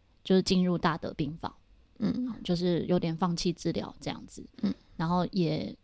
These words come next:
Speaker 1: 很快就，嗯，算是痛苦的时间很短。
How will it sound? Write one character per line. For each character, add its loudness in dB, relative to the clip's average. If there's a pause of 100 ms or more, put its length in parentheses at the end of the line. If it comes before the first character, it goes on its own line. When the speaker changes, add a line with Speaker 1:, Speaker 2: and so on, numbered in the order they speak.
(540)
Speaker 1:
很 4
快 6
就， 6 (380)
嗯， 4
算 4
是 2
痛 4
苦 2
的 2
时 0
间 4
很 2
短。 0